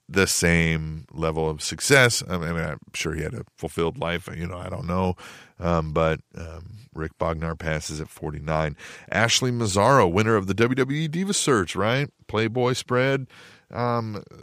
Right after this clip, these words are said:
apparent suicide at thirty-nine, which, um, is sad, uh, for everyone involved. And reach out to somebody, right? Somebody is always there for you. Somebody wants you here. Um,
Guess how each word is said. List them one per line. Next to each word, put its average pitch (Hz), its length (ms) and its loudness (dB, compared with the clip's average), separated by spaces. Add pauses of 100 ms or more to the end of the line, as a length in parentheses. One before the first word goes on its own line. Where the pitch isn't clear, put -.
(140)
apparent 120 680 -8
suicide 80 800 -2 (200)
at 85 220 -10
thirty-nine, 82 880 -4
which, 80 320 -8
um, 78 320 -4 (640)
is - 140 -8
sad, 90 420 2
uh, 90 420 -6
for 92 180 -6
everyone 98 260 -2
involved. 95 600 6
And 90 300 6 (640)
reach 95 320 2
out 117 220 8
to - 80 -2
somebody, 131 480 2
right? 123 260 -2
Somebody 104 260 -4
is 101 120 -2
always 104 300 0
there 95 180 2
for 92 140 -4
you. 87 180 0
Somebody 87 340 -6
wants 85 360 -4
you 85 80 -2
here. 82 500 0 (480)
Um, 76 540 -2